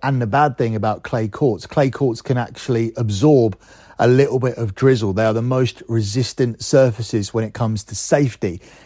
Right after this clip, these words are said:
However, it does change the way the court will play. So a little bit of rain will negate the advantages of the big servers who will want it nice and dry so it moves quickly.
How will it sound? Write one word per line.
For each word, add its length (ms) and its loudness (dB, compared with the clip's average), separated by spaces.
However, 380 4
it 220 -4
does 280 -2
change 420 -2
the 100 -2
way 220 2
the 100 -2
court 320 2
will 120 -6
play. 320 0
So 180 0
a 20 2
little 300 0
bit 160 -4
of 80 -6
rain 500 0
will 240 6
negate 400 2
the 160 2
advantages 800 0
of 240 2
the 100 -2
big 240 -2
servers 480 2
who 120 -2
will 100 0
want 180 0
it 140 -6
nice 340 -4
and 140 -6
dry 320 2
so 160 -4
it 100 -4
moves 300 -2
quickly. 480 -2